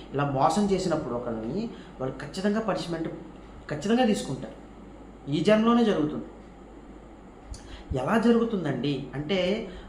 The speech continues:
జరుగుతున్న మహర్దశని బట్టి మీకు వాళ్ళకి, చాలామందికి నేను జాతక చక్రాలు గమనించానండి, హార్ట్ స్ట్రోక్స్ రావడం కానీ,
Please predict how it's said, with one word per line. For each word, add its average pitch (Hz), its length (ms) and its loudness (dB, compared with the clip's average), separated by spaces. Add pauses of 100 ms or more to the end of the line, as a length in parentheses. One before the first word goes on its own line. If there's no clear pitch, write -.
జరుగుతున్న 220 580 4
మహర్దశని 170 720 2
బట్టి 123 340 -6 (640)
మీకు 160 240 0
వాళ్ళకి, 156 640 2 (340)
చాలామందికి 220 540 4
నేను 185 220 0
జాతక 151 320 0
చక్రాలు 170 280 -2
గమనించానండి, 135 640 -2 (420)
హార్ట్ 185 220 -2
స్ట్రోక్స్ 185 420 0
రావడం 127 360 0
కానీ, 117 300 -4